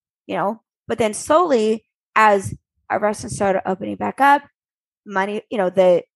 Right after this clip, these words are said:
I'm, I'm sitting there in my car waiting for orders. Nothing is coming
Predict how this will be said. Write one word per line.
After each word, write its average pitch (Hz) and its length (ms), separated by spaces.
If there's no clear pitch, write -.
I'm, 180 180
I'm 180 140
sitting 233 320
there 208 120
in 202 60
my 196 120
car 190 300
waiting 190 260
for - 140
orders. 185 680
Nothing 208 300
is 214 100
coming 214 340